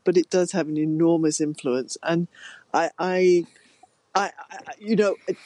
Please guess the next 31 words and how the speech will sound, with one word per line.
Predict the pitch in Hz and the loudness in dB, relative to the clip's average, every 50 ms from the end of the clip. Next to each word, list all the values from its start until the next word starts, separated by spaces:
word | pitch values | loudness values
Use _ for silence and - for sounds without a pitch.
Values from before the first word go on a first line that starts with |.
| - - _ _ - | -20 -20 _ _ -4
part | - 233 226 262 - - | -2 -2 -2 -2 -4 -6
of | 262 214 | -6 -4
me | 196 175 170 | -4 -4 -4
wants | 160 170 175 180 - - - - - | -2 -4 -4 -6 -6 -10 -12 -10 -12
to | 185 | -10
be, | 156 - 190 180 175 165 - - _ _ _ | -6 -4 -2 -2 -2 -2 -6 -8 _ _ _
part | - - 262 269 269 | -2 0 0 0 0
of | 277 | 0
me | 254 233 | -2 -2
just | 190 214 196 - | 0 -2 -2 -2
wants | 196 180 - - - | -2 -6 -6 -6 -4
to | - | -2
laugh | 156 151 151 147 160 156 - | 0 0 2 0 -2 -4 -6
at | - | -6
this | - 147 143 | -6 -6 -4
story | - - 143 120 110 110 123 | -4 -4 -4 -2 -2 -2 -2
because, | - 175 175 - 214 - - - - - - - | -2 -2 0 0 -2 -2 -4 -10 -20 -20 -10 -2
you | - 202 | 0 2
know, | 196 202 | 2 4
Musk | 196 202 226 233 220 - - | 2 2 0 0 -2 -2 -2
is, | 202 175 - - - | -2 -2 -2 -2 -2
is, | 170 - - - - - _ - | -2 -2 -2 -4 -6 -6 _ -2
is | 202 160 - - - - - _ _ - - - - - - | -2 -2 -2 -4 -6 -6 -10 _ _ -14 -14 -14 -14 -4 0
in | 185 190 180 | 0 0 2
some | - - 208 196 | 2 0 0 0
ways | 190 180 165 160 - | 2 2 2 0 0
so | - - - - - 226 202 196 | 0 -2 -2 0 2 2 2 2
crazy | 190 - - 165 143 139 123 120 120 101 | 2 0 0 0 0 0 -2 -2 -4 -4
and | 135 131 | -4 -2
so | - 185 170 | 0 2 2
bonkers. | 156 143 139 127 131 - - - - - - | 2 0 -4 -6 -8 -8 -10 -10 -8 -10 -10